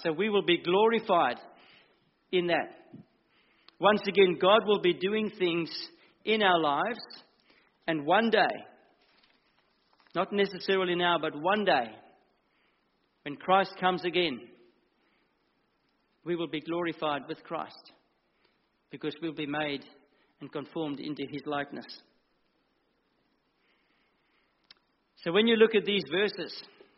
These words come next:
there's probably a sermon in, in each and every one of those, those verses that we had. But let's focus on this.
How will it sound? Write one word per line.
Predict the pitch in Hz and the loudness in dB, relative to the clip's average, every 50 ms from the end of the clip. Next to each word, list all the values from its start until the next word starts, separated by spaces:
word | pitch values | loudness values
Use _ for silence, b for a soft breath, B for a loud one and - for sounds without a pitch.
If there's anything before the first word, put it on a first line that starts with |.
| _ - | _ -12
there's | - 143 - - | -12 -12 -4 0
probably | 196 208 185 185 170 170 | 0 0 2 0 -4 -4
a | 160 147 - - | -4 -6 -6 -6
sermon | 196 196 196 185 170 156 | -4 -4 -2 -2 -4 -4
in, | 156 156 156 147 143 - | -4 -6 -6 -8 -10 -10
in | - 156 | -10 -10
each | 160 190 190 190 - - - 170 - | -8 -6 -6 -8 -8 -10 -18 -16 -12
and | - 165 156 165 | -10 -10 -8 -8
every | 175 170 170 165 | -8 -6 -6 -6
one | 147 160 165 160 | -4 -4 -4 -4
of | 160 - | -4 -6
those, | 151 143 143 143 135 - - - - | -6 -6 -6 -6 -8 -12 -18 -14 -8
those | 151 143 131 - - | -8 -8 -8 -8 -10
verses | 147 165 165 - - 143 - - | -8 -8 -8 -10 -12 -16 -12 -10
that | 147 139 - - | -12 -12 -12 -14
we | 143 131 | -18 -14
had. | - 147 147 - - - _ _ _ _ _ _ _ _ b b b b b b b b b b b b b _ _ _ _ _ _ _ _ _ _ _ _ _ _ _ _ _ _ _ _ _ _ _ _ _ _ _ - - _ | -12 -12 -12 -12 -14 -20 _ _ _ _ _ _ _ _ b b b b b b b b b b b b b _ _ _ _ _ _ _ _ _ _ _ _ _ _ _ _ _ _ _ _ _ _ _ _ _ _ _ -20 -20 _
But | - 170 156 | -10 -6 -2
let's | 202 202 202 - | -2 -2 -2 -2
focus | - 190 196 190 190 185 - - | 0 0 0 0 -2 -4 -4 -4
on | 170 156 156 | -4 -4 -2
this. | 185 190 143 | -4 -4 -4